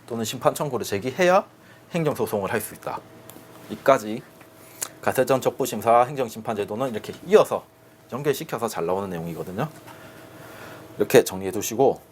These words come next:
자, 삼십오 번. 다음은 면세점과 관련된 신문 기사이다.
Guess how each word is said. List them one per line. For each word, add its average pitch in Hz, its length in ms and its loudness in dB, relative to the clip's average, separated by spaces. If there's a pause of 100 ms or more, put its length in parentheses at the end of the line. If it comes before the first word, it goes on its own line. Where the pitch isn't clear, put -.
(880)
자, 82 160 -6
삼십오 107 380 -4
번. 90 240 4 (1500)
다음은 127 460 6
면세점과 131 500 2
관련된 110 380 0
신문 113 280 -2
기사이다. 101 500 2